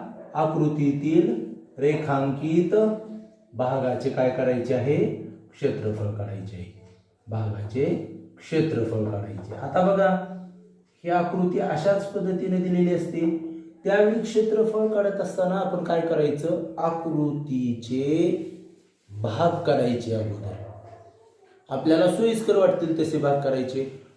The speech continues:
मग मी करेल असाच तुम्ही करावा असं काही नाही, तुमचा वेगळ्या पद्धतीने येईल, पण उत्तरात फरक पडणार नाही आणि तेही मी दाखविले या, या एका उदाहरणामध्ये. हे बघा, भाग कसे करायचे?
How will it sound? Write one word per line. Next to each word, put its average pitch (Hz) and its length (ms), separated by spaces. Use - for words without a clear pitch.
मग 143 120
मी 151 240
करेल 208 560
असाच - 400
तुम्ही 214 240
करावा 214 280
असं 208 200
काही 220 240
नाही, 151 380
तुमचा 151 280
वेगळ्या 185 380
पद्धतीने 185 400
येईल, 226 140
पण 226 100
उत्तरात - 580
फरक 160 260
पडणार 127 320
नाही 117 180
आणि 175 240
तेही 214 240
मी 180 100
दाखविले 117 460
या, 117 100
या 143 100
एका 151 260
उदाहरणामध्ये. 107 720
हे 190 60
बघा, 190 260
भाग 175 520
कसे 208 280
करायचे? 180 640